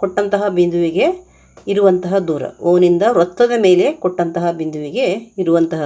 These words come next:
ದೂರ, ಅದು ವೃತ್ತದ ತ್ರಿಜ್ಯದ ಉದ್ದ ಆಗತ್ತೆ. ಈಗ ನಾವು ವೃತ್ತದ ಚಿತ್ರವನ್ನ ಬಿಡಿಸೋಣ.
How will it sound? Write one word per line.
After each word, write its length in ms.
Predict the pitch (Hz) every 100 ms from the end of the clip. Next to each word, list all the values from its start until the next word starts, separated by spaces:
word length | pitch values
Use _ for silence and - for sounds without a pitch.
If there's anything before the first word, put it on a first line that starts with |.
| 143
ದೂರ, 160 | 147 208 311 240
ಅದು 100 | 170 170
ವೃತ್ತದ 280 | 165 175 165 165
ತ್ರಿಜ್ಯದ 380 | 165 160 156 294 359 - - 180
ಉದ್ದ 100 | 165 139
ಆಗತ್ತೆ. 320 | 117 120 - - _ _ _ _ _ _ _ _ _ _ _ _ _ _ _ _ _ _ _ _ _ _ _ _ _ _ _ _ _ 226
ಈಗ 80 | 220 190
ನಾವು 180 | 170 233 202 247 - _ _ _ -
ವೃತ್ತದ 500 | 180 185 - 165 180 285 - _ _ _ _
ಚಿತ್ರವನ್ನ 500 | - 180 - 170 156 147
ಬಿಡಿಸೋಣ. 380 | 139 - 131